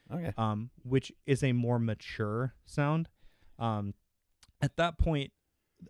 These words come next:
Speaker 2: again, looking at some of these branch offs, there's Angels and Airwaves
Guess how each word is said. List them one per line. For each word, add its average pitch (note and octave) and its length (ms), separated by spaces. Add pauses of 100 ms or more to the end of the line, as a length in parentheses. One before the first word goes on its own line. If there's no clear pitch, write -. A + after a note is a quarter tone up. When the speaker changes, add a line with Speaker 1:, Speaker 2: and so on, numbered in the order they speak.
(100)
Speaker 2:
again, C#3 300
looking D3+ 260
at D3 120
some C#3 120
of C3+ 60
these A#2+ 140
branch G2+ 360
offs, G#2+ 240
there's G#2+ 300
Angels B2+ 300
and A2 80
Airwaves G#2+ 580